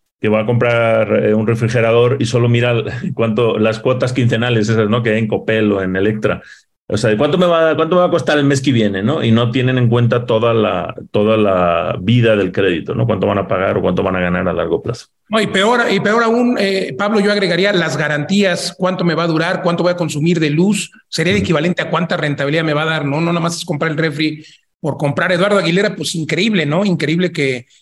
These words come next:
Speaker 2: las personas no entiendan que con el transcurso del tiempo todavía pueden perder, eh, porque si dejar ese millón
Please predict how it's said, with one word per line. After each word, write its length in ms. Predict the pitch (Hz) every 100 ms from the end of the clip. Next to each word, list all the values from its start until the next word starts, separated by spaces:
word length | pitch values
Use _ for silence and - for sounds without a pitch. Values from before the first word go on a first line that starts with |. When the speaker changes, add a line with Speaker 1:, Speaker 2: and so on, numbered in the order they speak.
| _
Speaker 2:
las 180 | - 139
personas 360 | - 135 175 139
no 60 |
entiendan 420 | 175 170 175 175 170
que 80 |
con 140 | - 139
el 100 | 135
transcurso 560 | 139 139 - 190 175
del 120 | 147 135
tiempo 540 | 156 160 190 - - _ _
todavía 640 | 180 175 175 170 143 175 175 _
pueden 640 | 170 156 147 139 151 123
perder, 540 | 151 139 160 160 160 139
eh, 140 | 139
porque 360 | 160 - 156 160
si 100 | 165
dejar 220 | 160 214
ese 240 | 208 233 196
millón 680 | 175 180 196 190 190 -